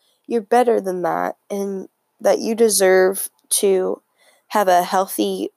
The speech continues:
lifestyle and a healthy mindset of you being good enough, and that in the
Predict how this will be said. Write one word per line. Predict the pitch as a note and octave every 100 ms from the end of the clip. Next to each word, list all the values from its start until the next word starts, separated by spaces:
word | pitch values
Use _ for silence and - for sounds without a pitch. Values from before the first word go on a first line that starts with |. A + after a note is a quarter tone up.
| -
lifestyle | F3+ F3+ F#3 - - G3+ G3+ G3+ G#3 -
and | F#3
a | F#3
healthy | F#3 F3+ - G3 G3 - _ _ _ _ _ _ -
mindset | G3 F3+ F#3+ G3 A3 - G3+ F#3+ -
of | G3+ F#3 F3+ F3+ - _ _ -
you | G#3+
being | G3 G#3 G3
good | F#3 F#3+
enough, | F#3+ F#3 F3+ F#3 -
and | G3 F3+
that | E3 E3 - _ _ _ _ _ _ _ _ _ _ _ _ _ _ -
in | G#3+ G#3 F#3+ G3
the | F3+